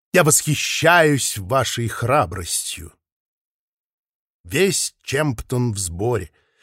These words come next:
"Жизнь кипит", подумал Бернард, но общее настроение изменилось, когда из крематория вернулись Джейн с дочерьми. Джейн казалась уставшей.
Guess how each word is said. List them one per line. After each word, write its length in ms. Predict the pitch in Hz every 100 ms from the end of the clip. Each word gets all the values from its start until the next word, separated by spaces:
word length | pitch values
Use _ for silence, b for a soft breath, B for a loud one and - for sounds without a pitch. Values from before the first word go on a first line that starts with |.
| b
"Жизнь 600 | - 107 226 240 208 190
кипит", 580 | - 180 - 214 214 -
подумал 460 | 156 147 143 139 127
Бернард, 680 | 120 131 131 135 110 - b b b b b _ -
но 160 | 104
общее 240 | 151 - 147
настроение 760 | 147 - 135 139 170 160 156
изменилось, 720 | 131 135 143 151 185 202 170 -
когда 360 | 135 123 139
из 160 | 139 -
крематория 760 | - 131 127 110 143 151 147
вернулись 680 | 131 127 123 131 123 107 -
Джейн 500 | 92 90 123 123 113
с 80 | 98
дочерьми. 640 | 95 95 101 90 87 76 - _ _ _ _ _ _ _ _ _ _
Джейн 320 | 78 160 208 165
казалась 520 | 147 143 170 147 -
уставшей. 540 | - 160 151 - 90